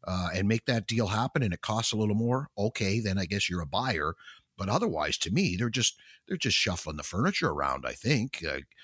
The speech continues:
a couple guys with contract decisions that they can move, and beyond that, I don't see them doing very much, and I don't think they need to do very much.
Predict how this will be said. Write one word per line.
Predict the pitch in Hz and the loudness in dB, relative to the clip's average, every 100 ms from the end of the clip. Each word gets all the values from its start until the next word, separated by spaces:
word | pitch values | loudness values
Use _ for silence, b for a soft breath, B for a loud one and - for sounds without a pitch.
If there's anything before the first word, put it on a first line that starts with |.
| B B - | B B -12
a | |
couple | - 98 - | -4 -4 -2
guys | 90 92 92 98 | -2 -2 0 0
with | 85 85 | -2 -6
contract | - 95 - 104 107 | -4 -2 -2 -2 -2
decisions | 98 - 104 113 101 | 0 0 0 0 0
that | 101 - | -2 -4
they | 92 | -4
can | - 82 | -4 -4
move, | 90 135 147 | 0 -2 -2
and | 73 | -6
beyond | 78 87 135 110 | -4 -2 -2 0
that, | 76 92 - B B B | 0 -2 -6 B B B
I | - - | -4 -2
don't | 170 | 2
see | - 147 | 2 2
them | 131 | 2
doing | 113 110 90 | 2 2 2
very | 82 71 | 0 -2
much, | 76 76 69 - | -2 -2 -2 -2
and | 80 | -2
I | 80 | -2
don't | 85 | -2
think | - 92 | -4 -6
they | 92 | -4
need | 87 95 165 | -2 -2 -2
to | 76 | -6
do | 73 67 | -6 -6
very | 69 62 | -4 -6
much. | 60 55 - - | -8 -8 -8 -8